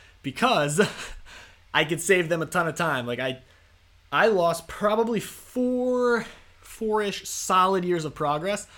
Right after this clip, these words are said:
'cause I messed this up for so long. And I have no, nothing to blame besides just, just general laziness. Like, obviously, I could say I didn't know better, which I kind of didn't at some points,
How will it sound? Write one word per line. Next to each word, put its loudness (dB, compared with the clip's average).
'cause -4
I 2
messed -2
this -4
up -2
for -8
so -4
long. -8
And 2
I 4
have 2
no, 2
nothing -2
to 0
blame 0
besides 0
just, -8
just -8
general 2
laziness. -4
Like, -10
obviously, 0
I 2
could -4
say 0
I 4
didn't -4
know -4
better, -2
which -2
I 0
kind -2
of -4
didn't -2
at -6
some -4
points, -6